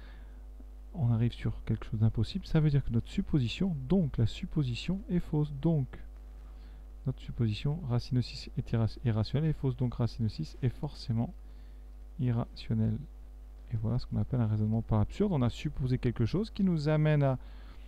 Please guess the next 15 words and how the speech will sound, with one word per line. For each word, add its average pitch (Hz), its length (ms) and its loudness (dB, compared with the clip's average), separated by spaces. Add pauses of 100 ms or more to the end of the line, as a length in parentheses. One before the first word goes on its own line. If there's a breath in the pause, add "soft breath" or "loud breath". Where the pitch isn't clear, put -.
(460 loud breath)
de 131 160 4
l'impossibilité. 131 840 6
Donc, 160 320 2
notre 127 340 8 (460 loud breath)
hypothèse 127 460 6
de 117 80 8
départ 127 380 6
est 123 60 4
forcément 120 540 4
fausse. - 480 -6 (200)
Et 113 40 -4
donc, 110 240 2
racine 113 320 0
de 104 80 6
six - 280 -6